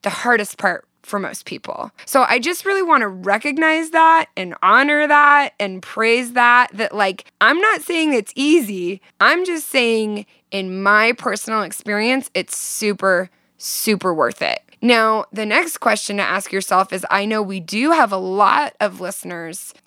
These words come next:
who are faithful in their different religions. And so if you are, quote unquote, faithful in your religion, are you truly opening yourself up to believing in that higher power? 'Cause I consider myself a very spiritual person,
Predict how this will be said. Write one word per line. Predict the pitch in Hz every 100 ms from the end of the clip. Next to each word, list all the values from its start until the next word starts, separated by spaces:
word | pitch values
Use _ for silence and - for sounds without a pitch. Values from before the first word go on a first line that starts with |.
| -
who |
are | 247 190
faithful | - 180 - 151 104 196 - _
in | 202
their | 185 185
different | 185 208 -
religions. | 170 165 175 117 120 - - - -
And | 220 220
so | - 240 226 - _ -
if | 277 240 -
you | 220 277 277 -
are, | 233 320 370
quote | - 269
unquote, | 247 247 226 196
faithful | - 214 220 214
in | 190 208
your | 208
religion, | 196 190 190 196 190 185 190 _
are | 240 269 311
you | 302 220 240 285 311 330 294
truly | - - 330 415 440 269 240 - -
opening | 254 262 311 302
yourself | 277 285 294 285 285
up | 330 330
to | -
believing | 254 285 254 254 311 311 262
in | 240
that | 220 -
higher | 214 190 170
power? | 185 120 78 - - _
'Cause | - 320 233 - -
I | 220
consider | 320 440 415 339
myself | 294 294 269
a | 254
very | 208 233 302
spiritual | - - 240 226 - 196
person, | 208 202 - 185 180 185